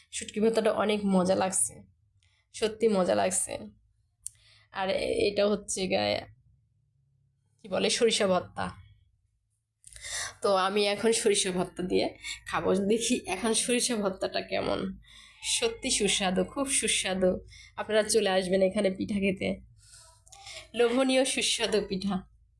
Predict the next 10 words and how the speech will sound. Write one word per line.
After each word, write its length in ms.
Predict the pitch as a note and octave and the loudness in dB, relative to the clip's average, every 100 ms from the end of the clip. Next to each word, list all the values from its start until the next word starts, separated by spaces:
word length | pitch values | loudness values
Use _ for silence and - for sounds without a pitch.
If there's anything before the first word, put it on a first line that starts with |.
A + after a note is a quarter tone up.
| _ _ - _ - | _ _ -20 _ -18
এখানে 460 | G3 G#3 G#3 G#3 | -4 0 2 4
নাম 320 | G3+ G3+ A3+ A#3 | 4 2 0 0
করা 260 | F#3 F#3+ | 0 0
পি-, 440 | - - - - F#3+ | -4 -12 -18 -12 -2
জায়গা, 360 | F3+ F#3 F#3+ D#4+ _ _ _ _ _ _ _ _ _ | 0 2 -2 -4 _ _ _ _ _ _ _ _ _
এটা 200 | G3+ F#3+ | -6 -2
হচ্ছে 580 | G3+ G3+ G#3 F#3+ G3+ - - - _ _ G#3 | -2 0 0 2 2 0 -4 -12 _ _ 0
বড় 220 | G#3 A#3+ | 2 4
ব্রিজের 380 | A#3 G#3+ G3+ F#3 | 2 2 0 0
মাথায়, 480 | F3+ F#3 F#3 C#4 | -2 0 -2 -2